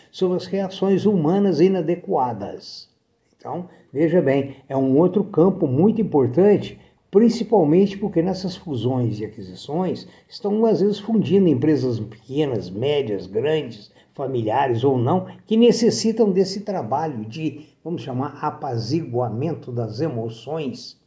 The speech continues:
e dos, das estimativas de que eu deveria ter mais do que você e coisas assim, né?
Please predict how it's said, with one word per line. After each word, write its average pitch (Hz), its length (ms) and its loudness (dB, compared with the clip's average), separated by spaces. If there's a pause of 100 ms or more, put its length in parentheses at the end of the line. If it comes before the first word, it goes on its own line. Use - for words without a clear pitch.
(300)
e 147 140 -4
dos, 147 500 -6 (220)
das 123 180 -8
estimativas 139 920 -6
de 120 100 -4
que 120 180 -6
eu 135 140 0
deveria 117 460 -2
ter 117 200 -6
mais 110 340 -6
do 101 100 -18
que 101 140 -14
você 107 580 -14 (200)
e 120 120 -6
coisas 104 640 -4 (160)
assim, - 340 -14 (200)
né? 139 280 -6